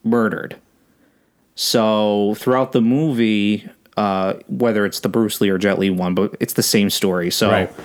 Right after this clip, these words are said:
Speaker 1: he's trying to figure out, "Okay, how did this person die? How did, how did my master die?" So, you know, he's training within the school still, but he's,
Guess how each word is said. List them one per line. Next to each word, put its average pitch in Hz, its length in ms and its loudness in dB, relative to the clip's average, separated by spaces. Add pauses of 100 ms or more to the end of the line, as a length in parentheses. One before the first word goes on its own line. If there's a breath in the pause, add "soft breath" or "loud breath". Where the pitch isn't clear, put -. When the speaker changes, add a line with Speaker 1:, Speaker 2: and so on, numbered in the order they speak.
(800 loud breath)
Speaker 1:
he's 156 280 0
trying 143 200 2
to 131 40 0
figure 123 280 2
out, 113 180 2
"Okay, 120 280 2
how 123 300 2
did 117 160 2
this 117 200 0
person - 600 0
die? - 280 -6
How 113 100 2
did, 117 220 4
how 120 140 2
did 110 100 4
my 101 120 4
master 92 380 0
die?" - 340 -6 (380 loud breath)
So, - 180 -2
you 110 160 2
know, 104 160 0
he's 117 260 -2
training 110 340 0
within 104 240 -2
the 95 60 -2
school 98 320 -2
still, 92 300 0
but 92 140 0
he's, - 320 -2